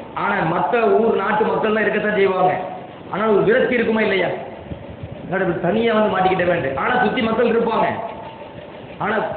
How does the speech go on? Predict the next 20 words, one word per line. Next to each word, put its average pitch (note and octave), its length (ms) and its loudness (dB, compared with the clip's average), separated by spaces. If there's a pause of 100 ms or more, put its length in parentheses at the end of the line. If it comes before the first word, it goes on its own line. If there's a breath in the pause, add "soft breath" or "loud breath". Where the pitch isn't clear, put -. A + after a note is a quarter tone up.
ஒரு F#3 160 4
விரக்தி C4 320 4
இருக்குமா? A3+ 240 0
தனியா B3 320 2
இருக்கிறவன் A#3 380 2
ஒரு A3 160 4
விரக்தி A#3 300 2
இருக்குமா A3 280 0
இல்லையா? G3 280 0 (1400)
இருக்குதே. F3 440 0 (1800)
அப்ப F3 220 -2
கபரு, A3+ 520 2 (3500)
வெளிநாடு A3 560 2
வெளியூர்னு A#3 680 2
போயிட்டா G#3+ 320 4
கூட G#3+ 260 4
ரூம்ல G#3 800 2
சுத்தி G3 220 -2
மக்கள் A#3 360 4
இருப்பாங்க. A#3+ 300 2